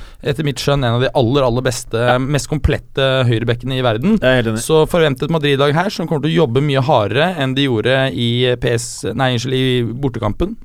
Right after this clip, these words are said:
Speaker 2: Zlatan S G?
Speaker 1: Nei, jeg bare sa feil. Eh, jeg tror de kommer til å være mye mer som, eh, bortekampen, eh, mot, eh, Barca, og jeg tror de kommer til å gå videre.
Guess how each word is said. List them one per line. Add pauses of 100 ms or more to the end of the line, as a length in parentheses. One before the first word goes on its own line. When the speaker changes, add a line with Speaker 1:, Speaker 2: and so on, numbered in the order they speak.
(260)
Speaker 2:
Zlatan
S
G? (480)
Speaker 1:
Nei,
jeg
bare
sa
feil. (320)
Eh,
jeg
tror
de
kommer
til
å
være
mye
mer
som,
eh,
bortekampen,
eh,
mot,
eh, (420)
Barca,
og
jeg
tror
de
kommer
til
å
gå
videre.